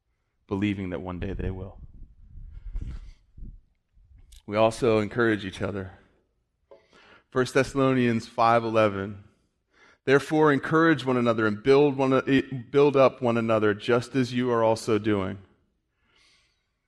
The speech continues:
First Thessalonians two ten says, "You are witnesses, and so is God, how devoutly and uprightly and blamelessly we behaved toward you believers." You know, Paul is, is either the most prideful man in the world or he actually believes that he really is who, the,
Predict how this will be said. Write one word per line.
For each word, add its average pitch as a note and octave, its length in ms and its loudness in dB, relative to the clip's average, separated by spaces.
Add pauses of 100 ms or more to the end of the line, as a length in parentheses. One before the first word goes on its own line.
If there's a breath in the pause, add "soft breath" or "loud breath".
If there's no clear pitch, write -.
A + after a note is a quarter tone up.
(500)
First C3+ 200 0
Thessalonians C3+ 500 2
two C3 160 0
ten C3+ 360 0
says, A2+ 360 -8
"You C#3+ 220 4
are E3 80 4
witnesses, C#3+ 540 0
and A#2 100 -4
so C#3+ 220 2
is B2+ 140 0
God, B2 280 4
how A2+ 160 0
devoutly A2+ 560 0
and B2 100 0
uprightly B2 460 2
and G#2+ 160 0
blamelessly A#2 640 0
we A2+ 160 -2
behaved A2 680 -2
toward A2+ 320 0
you G#2 120 0
believers." G2+ 540 -4 (320 loud breath)
You C#3+ 80 -4
know, D#3 380 2
Paul F#3+ 340 4
is, C#3+ 340 -2
is C3+ 200 -2
either E3 180 2
the C#3 80 0
most B2 220 0
prideful D#3+ 480 2
man E3+ 220 0
in E3 100 -2
the D#3 80 0
world D3+ 300 0
or B2 80 -2
he B2 160 -2
actually B2 420 0
believes A2 520 -2
that G#2 100 -2
he A2 120 -4
really G#2 320 0
is G#2 280 0
who, G2+ 140 -2
the, F#2+ 180 -8